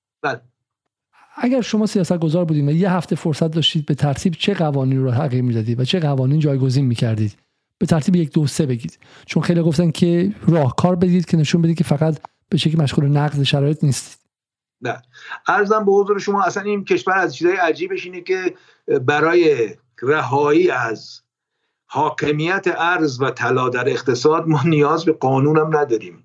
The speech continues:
Speaker 1: قانون داریم، یعنی قانون هزار و سیصد و بیست و دو پولی و بانکی کشور اعلام می‌کنه مسکوکات طلا نمی‌توانند وسیلهٔ مبادله باشن. قانون سال هزار سیصد و بیست و دو، خدا پدر اونا که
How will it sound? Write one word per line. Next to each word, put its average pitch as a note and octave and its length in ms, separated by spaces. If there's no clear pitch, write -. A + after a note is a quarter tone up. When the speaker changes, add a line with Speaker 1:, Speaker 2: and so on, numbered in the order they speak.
Speaker 1:
قانون B2 380
داریم، G#2 380
یعنی G#2+ 200
قانون A2+ 480
هزار A#2 420
و A#2+ 60
سیصد A#2 320
و A#2+ 40
بیست A2+ 200
و A#2+ 60
دو C3 220
پولی C3+ 320
و E3+ 100
بانکی C#3+ 400
کشور C3+ 540
اعلام D#3 460
می‌کنه B2 440
مسکوکات E3+ 840
طلا F3 380
نمی‌توانند A#2 840
وسیلهٔ G#2 400
مبادله F2+ 480
باشن. - 280
قانون B3+ 500
سال C4 180
هزار A3+ 220
سیصد A3 140
و - 20
بیست F3 180
و D3 40
دو، A#2 280
خدا F3 240
پدر D#3+ 240
اونا D3+ 160
که C#3 120